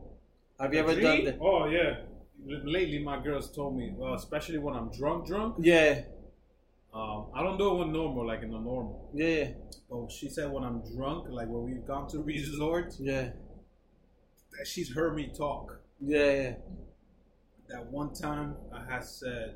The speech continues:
Speaker 2: the first time we ever went on vacation, and I got fucking wasted. I was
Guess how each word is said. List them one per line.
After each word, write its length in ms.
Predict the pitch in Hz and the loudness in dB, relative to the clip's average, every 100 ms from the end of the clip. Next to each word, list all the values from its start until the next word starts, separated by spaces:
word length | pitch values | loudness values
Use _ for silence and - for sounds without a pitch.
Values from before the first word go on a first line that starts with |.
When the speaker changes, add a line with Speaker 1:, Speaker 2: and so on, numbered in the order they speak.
| - | -10
Speaker 2:
the 100 | 131 | -10
first 340 | - 190 196 185 | -2 0 2 0
time 160 | 165 | 0
we 80 | 151 | 0
ever 140 | 143 143 | 0 -2
went 160 | 139 | -2
on 80 | 131 | -4
vacation, 480 | 117 - 135 - 107 - - - _ _ - | -4 -6 -6 -8 -10 -12 -18 -20 _ _ -16
and 100 | 120 | -8
I 100 | 131 | -4
got 240 | 120 101 - | -4 -6 -6
fucking 380 | 123 - - - 107 | -6 -6 -12 -14 -12
wasted. 680 | 113 139 156 139 - 120 107 - - - _ _ - | -4 0 2 0 -6 -10 -12 -12 -16 -20 _ _ -12
I 60 | 117 | -8
was 220 | 113 107 | -8 -8